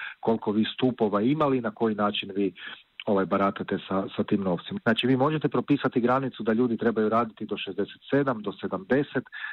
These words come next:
možete napisati do osamdeset godina, ali to ne znači da će se to dogoditi. A, u Hrvatskoj je, znači, situacija takva da kad pogledate populaciju između pedeset i šezdeset pet godina starosti, među njima samo četrdeset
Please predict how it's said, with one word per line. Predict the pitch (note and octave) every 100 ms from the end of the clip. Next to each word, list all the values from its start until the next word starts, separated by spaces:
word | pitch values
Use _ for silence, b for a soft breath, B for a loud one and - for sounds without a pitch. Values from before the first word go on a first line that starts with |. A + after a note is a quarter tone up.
| B
možete | A2 G2 -
napisati | G#2 A#2+ A2+ G#2 G2
do | F#2+
osamdeset | F2+ F#2+ G2 D#3+ C3+ G#2
godina, | C3+ F3+ F3+
ali | D#3+
to | - F3
ne | E3
znači | D3 E3 -
da | C#3+ C#3+
će | -
se | -
to | D3 C3+
dogoditi. | B2+ A2+ F2 - _ _ B B B B B _ -
A, | G2 G2 G2 _
u | C#3
Hrvatskoj | - E3 F#3+ - - D#3+
je, | D3 C#3
znači, | B2+ C3 -
situacija | - C#3+ D3+ -
takva | B2+ D3 D#3 D3+
da | C3+ C3
kad | B2 G#2+
pogledate | A#2 C3+ C#3+ - B2 B B B -
populaciju | A#2 - A#2 C3+ C#3+ - B2
između | - D3+ C3+ B2+ A#2
pedeset | - G#2+ A#2+ C#3 C3 -
i | A2
šezdeset | - G2+ A#2 A2 G#2+ G#2+ G2+ -
pet | B2 -
godina | G#2+ G2+ F#2
starosti, | - G#2+ F3 E3+ F#3 F3 B B -
među | C3 A#2
njima | A#2+ D#3 F3+ C3
samo | D#3 F3 D#3
četrdeset | B2+ A2 G2+ C3+ B2+